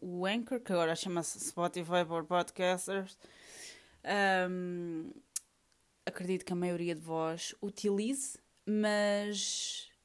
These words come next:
agora mudou de nome. Mas porquê que não podia continuar a chamar-se Anchor? Eu já tinha percebido que fazia parte do Spotify. Pá, ok. É, é uma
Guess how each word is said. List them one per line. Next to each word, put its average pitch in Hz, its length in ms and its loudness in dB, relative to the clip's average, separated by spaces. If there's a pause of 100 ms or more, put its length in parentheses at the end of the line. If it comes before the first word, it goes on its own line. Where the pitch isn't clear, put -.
(880)
agora 302 260 0
mudou 294 320 4
de 269 60 2
nome. 233 520 2 (420)
Mas - 120 -14
porquê 403 180 2
que - 80 -14
não 302 120 8
podia 220 360 8
continuar 208 500 0
a 180 40 2
chamar-se 180 560 -2
Anchor? 156 420 -2 (380)
Eu 330 80 0
já 427 160 8
tinha 320 220 6
percebido 202 600 -2
que 214 360 -4
fazia 208 340 2
parte 190 300 0
do 185 80 -4
Spotify. 165 720 -4 (120)
Pá, 175 140 2
ok. 160 640 2 (880)
É, 165 360 0
é 175 60 4
uma 165 640 2